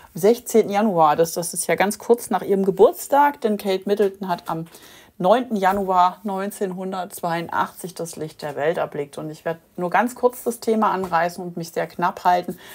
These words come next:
Aber ich find's also, zu, weil man kriegt ja alles über sie jetzt, äh, ausgebreitet,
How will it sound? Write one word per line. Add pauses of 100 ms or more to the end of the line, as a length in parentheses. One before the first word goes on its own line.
(220)
Aber
ich
find's
also,
zu, (160)
weil (280)
man
kriegt
ja
alles
über
sie
jetzt,
äh,
ausgebreitet,